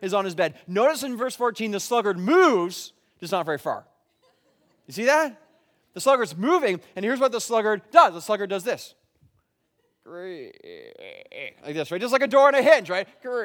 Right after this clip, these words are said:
Snooze, snooze, snooze, right? Get up. No, no, get up, you know. Snooze, snooze. Uh, another, and this, it just,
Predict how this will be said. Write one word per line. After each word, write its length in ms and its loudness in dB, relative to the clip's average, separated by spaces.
Snooze, 520 2
snooze, 440 2
snooze, 400 2
right? 220 4
Get 60 0
up. 160 6
No, 240 8
no, 240 4
get 200 -6
up, 120 0
you 60 -6
know. 140 2
Snooze, 540 2
snooze. 260 0
Uh, 160 6
another, 400 6
and 100 -2
this, 160 -2
it 80 -10
just, 220 -8